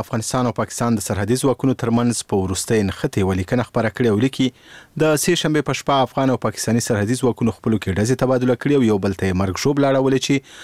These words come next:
د ورځپاڼې په وینا دې پیښې د کابل او اسلام آباد ترمنځ د اړیکو د ښه کېدو لپاره د څو میاشتو هڅې له خطر سره مخ کړي. وال سټریټ ژورنال وایي، دا جګړه د دواړو هیوادونو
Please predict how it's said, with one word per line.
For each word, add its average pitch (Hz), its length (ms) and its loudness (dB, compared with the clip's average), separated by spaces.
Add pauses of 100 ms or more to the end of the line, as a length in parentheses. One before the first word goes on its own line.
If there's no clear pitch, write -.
(280)
د 131 100 4 (140)
ورځپاڼې 131 500 0
په 127 140 2
وینا 131 180 2
دې 123 300 0
پیښې 127 240 -2
د - 100 -4
کابل 143 280 0
او - 100 0
اسلام 110 260 0
آباد 98 240 -2
ترمنځ 95 320 0
د 95 100 0
اړیکو 120 380 2
د - 20 4 (140)
ښه - 160 -6
کېدو 147 300 2
لپاره 156 260 0 (560)
د 131 240 4
څو 190 240 2
میاشتو 107 320 -4
هڅې 123 260 -2
له - 140 -4
خطر - 300 -4
سره 80 200 -10
مخ - 160 -14
کړي. - 160 -10 (840)
وال 156 300 4
سټریټ 156 260 0
ژورنال 151 360 2
وایي، 147 200 2 (440)
دا 151 100 4
جګړه 165 280 2
د 165 100 0
دواړو 170 240 2
هیوادونو 160 300 2